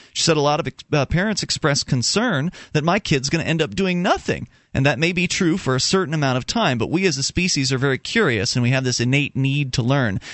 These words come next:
People may sit around for a while, but then they get bored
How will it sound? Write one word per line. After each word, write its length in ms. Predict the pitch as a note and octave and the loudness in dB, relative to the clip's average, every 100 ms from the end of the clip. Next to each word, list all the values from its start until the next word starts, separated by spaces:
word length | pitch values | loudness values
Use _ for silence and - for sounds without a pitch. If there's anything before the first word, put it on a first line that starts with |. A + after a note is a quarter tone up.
| - | -2
People 280 | G3+ - E3+ | 0 0 0
may 220 | C3+ D#3 | 2 0
sit 220 | G3+ E3+ | 0 0
around 300 | C3+ C3 B2+ | 0 2 0
for 160 | A#2+ A#2 | 0 0
a 40 | |
while, 400 | G#2+ C3+ E3+ A2 | 2 2 2 0
but 120 | B2+ D#3+ | -2 -2
then 100 | A3+ | -2
they 80 | |
get 240 | D#3+ C3 B2 | 0 -2 0
bored 440 | D3+ A3+ G#2+ D#3 | 0 2 -2 -4